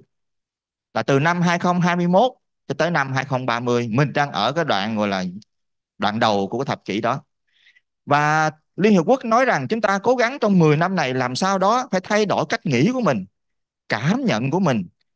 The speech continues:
và hành động của mình liên quan đến những người cao tuổi. Chúng ta phải phát triển những cộng đồng hướng tới người cao tuổi, chăm sóc lồng ghép, đưa đến cái chuyện gọi là cá thể hóa từng người và đưa họ những cái dịch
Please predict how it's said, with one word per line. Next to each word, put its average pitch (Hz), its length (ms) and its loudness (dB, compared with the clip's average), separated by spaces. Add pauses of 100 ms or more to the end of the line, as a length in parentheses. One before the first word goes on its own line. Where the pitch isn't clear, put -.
(120)
và 110 120 -2
hành 120 320 -4
động 117 220 -6
của 165 80 -4
mình 113 320 -2
liên 208 320 0
quan 196 160 0
đến 202 100 -2
những 202 120 -4
người 107 160 -2
cao 113 140 -6
tuổi. 98 220 -6 (1600)
Chúng 226 140 0
ta 220 120 2
phải 214 120 2
phát 240 260 0
triển 147 240 2
những 208 120 0
cộng 127 200 -2
đồng 104 340 -2 (280)
hướng 262 220 4
tới 247 120 0
người 131 200 0
cao 135 160 -2
tuổi, 120 300 -2 (600)
chăm 202 220 0
sóc 262 220 -2
lồng 120 200 0
ghép, 160 200 0 (260)
đưa 202 260 2
đến 208 180 0
cái 226 100 0
chuyện 113 240 0
gọi 117 100 -2
là 104 80 -4
cá 180 320 -2
thể 139 160 0
hóa 156 360 -2
từng 98 180 -4
người 92 260 -2 (460)
và 104 120 -4
đưa 175 240 2
họ 113 240 2
những 117 160 0
cái 175 100 -2
dịch 117 160 -2